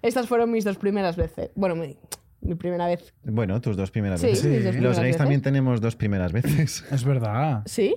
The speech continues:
Speaker 2: Claro.
Speaker 1: ¿Por qué?
Speaker 2: Una cuando eres activo y otra cuando eres pasivo.
Speaker 3: Efectivamente.
Speaker 1: Ah.
Speaker 2: Hay dos virginidades que perder.
Speaker 1: Ah, pues muy interesante.
Speaker 3: Gracias a Dios una suele ser más agradecida que la otra.
Speaker 2: ¿Tú cuál pedi-, perdiste primero?
Speaker 3: Pues fíjate que no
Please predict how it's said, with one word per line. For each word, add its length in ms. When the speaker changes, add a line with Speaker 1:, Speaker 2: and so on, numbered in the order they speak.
Speaker 2:
Claro. 340
Speaker 1:
¿Por 140
qué? 200
Speaker 2:
Una 340
cuando 240
eres 160
activo 360
y 60
otra 160
cuando 180
eres 100
pasivo. 340
Speaker 3:
Efectivamente. 840
Speaker 1:
Ah. 60
Speaker 2:
Hay 100
dos 140
virginidades 520
que 100
perder. 360
Speaker 1:
Ah, 220
pues 160
muy 120
interesante. 640
Speaker 3:
Gracias 300
a 100
Dios 180
una 360
suele 260
ser 160
más 160
agradecida 580
que 100
la 140
otra. 220
Speaker 2:
¿Tú 120
cuál 160
pedi-, 300
perdiste 380
primero? 420
Speaker 3:
Pues 180
fíjate 440
que 80
no 100